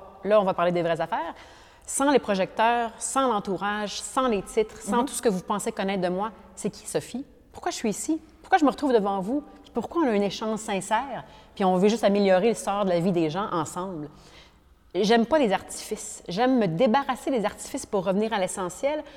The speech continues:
Speaker 1: dans notre communication puis dans notre connexion humaine.
Speaker 2: Mhm.
Speaker 1: Je pense que ma vie m'avait préparée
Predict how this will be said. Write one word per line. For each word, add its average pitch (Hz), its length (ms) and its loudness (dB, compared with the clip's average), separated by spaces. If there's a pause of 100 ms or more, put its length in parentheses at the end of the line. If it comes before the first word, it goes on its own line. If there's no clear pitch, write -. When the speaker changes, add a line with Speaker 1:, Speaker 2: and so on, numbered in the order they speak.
(180)
Speaker 1:
dans 196 180 -2
notre 196 300 -2
communication 254 640 0
puis 247 100 -6
dans 190 80 -2
notre 190 220 -6
connexion 208 480 -4
humaine. 202 320 -2
Speaker 2:
Mhm. 285 60 -4 (440)
Speaker 1:
Je 190 120 2
pense 269 460 2
que 226 300 2 (880)
ma 202 280 4
vie 240 440 4
m'avait 196 320 2
préparée 208 720 0